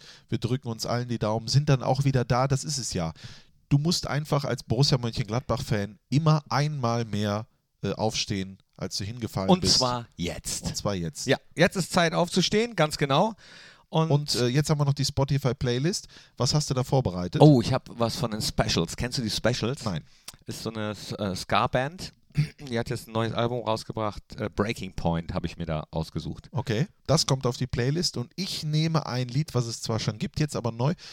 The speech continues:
Speaker 1: Sam Smith, ein überragender Sänger, äh, mit Normani, Dancing with a Stranger, das gibt's jetzt schon seit langem, aber seit dieser Woche gibt es, gibt es das auch in der Akustikversion. Und das ist meine erste, glaub ich, meine erste Akustikversion in diesem Jahr zweitausendneunzehn.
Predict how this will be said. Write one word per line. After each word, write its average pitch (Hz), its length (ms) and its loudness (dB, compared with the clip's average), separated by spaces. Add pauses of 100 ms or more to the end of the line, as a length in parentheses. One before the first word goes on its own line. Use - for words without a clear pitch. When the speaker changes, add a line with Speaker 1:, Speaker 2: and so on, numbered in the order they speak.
(160)
Speaker 1:
Sam 147 360 6
Smith, 143 320 6 (220)
ein 98 160 -8
überragender 95 680 -4
Sänger, 92 380 -6 (100)
äh, 101 140 -2
mit 101 200 -6
Normani, 120 500 0
Dancing 127 500 -2
with 110 140 0
a 101 80 0
Stranger, 131 720 2
das - 440 -2
gibt's - 200 -2
jetzt 110 160 -2
schon 98 140 -2
seit 98 160 -4
langem, 127 260 0 (300)
aber 123 220 4
seit 120 220 0
dieser 160 240 2
Woche 147 220 4
gibt - 180 -4
es, 135 180 -2 (180)
gibt 131 180 -8
es 131 80 -8
das 113 200 -6
auch 117 180 -4
in 113 100 -6
der 117 180 -6 (140)
Akustikversion. 80 1040 -4 (240)
Und 107 220 -10
das 123 140 4
ist 139 140 0
meine 120 160 -2
erste, 151 340 0
glaub 139 220 6
ich, 139 100 4
meine 117 140 -4
erste 127 280 0
Akustikversion 98 800 0
in 95 120 -8
diesem 92 220 -8
Jahr 92 220 2
zweitausendneunzehn. 92 840 -4